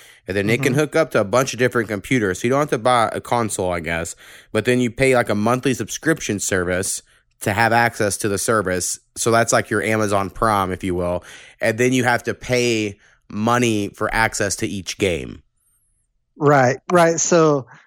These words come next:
Speaker 2: so the, the way, the way I've seen it is, like, the hardware is, like, a hundred twenty bucks, something like that. Um, and then, and then the subscription, there's a, there's actually a free subscription,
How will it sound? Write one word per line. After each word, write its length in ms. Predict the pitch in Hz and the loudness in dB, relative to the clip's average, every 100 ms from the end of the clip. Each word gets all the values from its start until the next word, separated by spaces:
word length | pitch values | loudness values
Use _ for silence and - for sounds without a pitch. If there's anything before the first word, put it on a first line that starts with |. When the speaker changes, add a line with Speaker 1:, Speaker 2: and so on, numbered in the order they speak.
| _ | _
Speaker 2:
so 260 | - - 170 | -10 2 4
the, 300 | 151 156 165 | 4 4 2
the 140 | 156 147 | 2 2
way, 340 | 156 196 208 | 6 6 4
the 200 | 196 170 | 4 2
way 200 | 170 190 | 4 6
I've 160 | 196 175 | 6 4
seen 320 | - 180 170 | 2 0 2
it 200 | 165 160 - | 2 0 -2
is, 640 | 165 147 143 139 135 - - - - _ _ _ | 4 6 8 6 4 0 -8 -20 -20 _ _ _
like, 480 | 151 139 135 131 - - - | 2 4 4 2 -4 -20 -2
the 120 | 143 | 0
hardware 580 | 139 170 175 165 165 160 | 2 4 4 4 4 6
is, 100 | 147 | 4
like, 200 | 135 135 | 4 4
a 60 | 135 | 2
hundred 340 | 135 139 135 | 2 2 0
twenty 300 | 120 143 135 | -2 0 0
bucks, 380 | 123 127 127 127 | 2 4 4 2
something 320 | - 127 123 | 0 0 2
like 220 | 127 131 131 | 2 2 4
that. 400 | 131 131 147 - _ _ _ _ _ _ _ _ _ | 6 6 4 -4 _ _ _ _ _ _ _ _ _
Um, 680 | - 151 139 131 123 120 113 - _ _ | 2 4 6 6 4 0 -4 -12 _ _
and 240 | 165 147 | 2 4
then, 580 | 151 156 151 147 143 135 131 - - _ | 6 6 6 4 2 -2 -6 -20 -20 _
and 160 | 160 143 | 2 4
then 160 | 156 | 4
the 100 | 147 | 4
subscription, 840 | 135 151 135 - 202 185 - 165 151 | 4 2 -2 0 4 4 4 2 4
there's 240 | 147 131 | 4 6
a, 220 | 143 165 - | 4 2 0
there's 260 | 151 147 | 4 4
actually 600 | 143 165 180 - 214 202 | 6 6 4 0 -2 2
a 60 | 165 | 2
free 420 | - - 196 190 | 0 -4 0 2
subscription, 1120 | 180 - 151 - - 151 135 - 143 135 135 | 0 -2 -4 -4 0 2 2 2 2 2 0